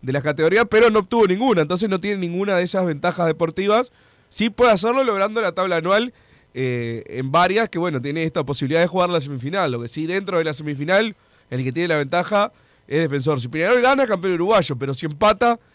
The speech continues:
es como que la semifinal la ganó Defensor y ahí sí van a la final, que es la, la otra diferencia que tiene con, con la definición de primera división. No es una final ida y vuelta,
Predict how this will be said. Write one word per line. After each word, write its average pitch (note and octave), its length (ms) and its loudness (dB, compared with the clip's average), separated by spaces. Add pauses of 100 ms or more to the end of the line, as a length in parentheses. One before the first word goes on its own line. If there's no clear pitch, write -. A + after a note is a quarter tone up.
(140)
es E3+ 140 -4
como F3+ 180 -2
que D#3 120 2
la D3+ 80 2
semifinal D#3 420 -2
la F3 80 4
ganó D#3+ 160 2
Defensor D#3+ 380 -2
y F#3 80 -2
ahí E3 160 -2
sí E3+ 160 -8
van D3 280 -8 (360)
a C3 160 0
la D3 100 2
final, F#3 380 0
que F#3 220 -2
es F3+ 200 -6
la, D#3 220 -2
la D3 120 -4
otra E3 200 0
diferencia D3+ 400 -2
que C#3+ 40 -2
tiene C#3+ 240 -4
con, B2 280 -6 (320)
con C3+ 120 -2
la C#3+ 100 2
definición D3+ 420 -4
de E3+ 80 -4
primera E3 260 0
división. G#3+ 380 2
No G#3+ 140 2
es G#3+ 120 0
una G3+ 240 -2
final F#3 340 -2
ida G#3 160 2
y F3 40 2
vuelta, B2 420 -2